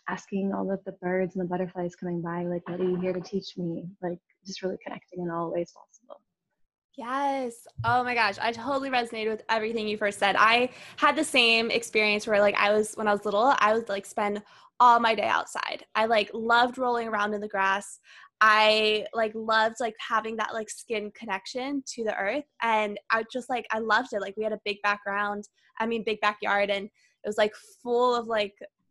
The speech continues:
Speaker 2: beautiful, like, luscious, uh, plants that ended up getting, like, super overgrown. It was, like, this, like, magical mystery yard. And I just,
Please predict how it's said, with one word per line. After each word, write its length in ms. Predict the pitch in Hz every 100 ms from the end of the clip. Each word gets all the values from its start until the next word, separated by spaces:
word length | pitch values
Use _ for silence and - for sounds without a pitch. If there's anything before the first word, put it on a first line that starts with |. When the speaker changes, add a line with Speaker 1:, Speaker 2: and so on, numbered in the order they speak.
| _
Speaker 2:
beautiful, 600 | 202 240 262 254 247 240
like, 240 | 220 208 208
luscious, 760 | 214 214 - 226 214 214 -
uh, 400 | 208 190 185 185 - _
plants 680 | _ 277 285 269 269 - - _ - - _
that 140 | 240
ended 140 | 247 254
up 140 | 240
getting, 180 | 247 247
like, 140 | 240
super 280 | - 262 262 233
overgrown. 520 | 240 240 220 220 262
It 100 | 233
was, 120 | 208
like, 120 | 214
this, 160 | 226 220
like, 140 | 214 - 220
magical 500 | 202 208 240 233 208
mystery 520 | 208 - - 247 254
yard. 480 | 247 262 294 320 - 226
And 540 | 226 214 202 202 208 - _ -
I 200 | 226 226
just, 200 | 285